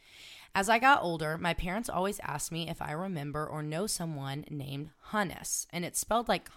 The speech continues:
hummus, but with an N, with two N's. Um, this confused me because I did not. As the years went by, at family holidays, my cousins would ask me how Hunnis was, and I finally was told the story since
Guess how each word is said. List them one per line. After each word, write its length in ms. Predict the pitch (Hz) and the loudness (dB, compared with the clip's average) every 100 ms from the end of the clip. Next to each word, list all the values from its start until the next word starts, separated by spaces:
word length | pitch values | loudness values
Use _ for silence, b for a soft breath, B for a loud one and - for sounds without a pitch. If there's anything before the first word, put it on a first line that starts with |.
| - | -6
hummus, 380 | 160 165 202 - | -4 -2 -4 -4
but 160 | 165 135 | -2 -4
with 160 | 139 - | -6 -10
an 160 | 147 | -10
N, 220 | 139 143 - | -6 -8 -6
with 180 | 151 147 | -6 -6
two 180 | - - | -6 -6
N's. 360 | 139 147 180 - B B B B B - | -6 -8 -8 -12 B B B B B -4
Um, 400 | 165 160 147 - - | 0 0 -2 -8 -4
this 220 | 240 - | 0 0
confused 420 | 370 233 214 180 | -2 -2 -2 -2
me 160 | 156 147 | -2 -2
because 400 | 151 165 143 - - | -2 -2 -2 -4 -6
I 120 | 143 131 | -6 -6
did 160 | 160 143 | -4 -2
not. 520 | 139 175 - - - b b b b - | 0 0 -2 -8 -18 b b b b 4
As 160 | 240 | 4
the 80 | 254 | 4
years 320 | 277 214 214 | 4 4 4
went 260 | 202 165 - | 0 -4 -2
by, 300 | 143 143 151 | 0 2 2
at 200 | 165 - | 0 -2
family 340 | 180 196 220 214 | -2 0 -2 -2
holidays, 680 | 151 147 151 147 143 - | 0 0 0 0 -2 -2
my 140 | 175 156 | -4 -4
cousins 400 | - 196 254 247 | -2 -2 -2 -4
would 140 | 247 | -4
ask 320 | 143 143 - | -2 -2 -4
me 160 | 156 156 | -4 -4
how 240 | 131 139 | -4 -4
Hunnis 420 | 139 208 220 175 - | -4 -4 -2 -2 -4
was, 320 | - - - B B - | -6 -8 -10 B B -4
and 140 | 196 | 0
I 100 | 180 | 2
finally 480 | 180 208 269 311 180 | 2 0 2 2 0
was 160 | 160 - | -2 -2
told 220 | 127 143 | -4 -4
the 80 | 160 | 0
story 420 | - 233 247 151 | 0 2 0 0
since 260 | - 143 | -2 -8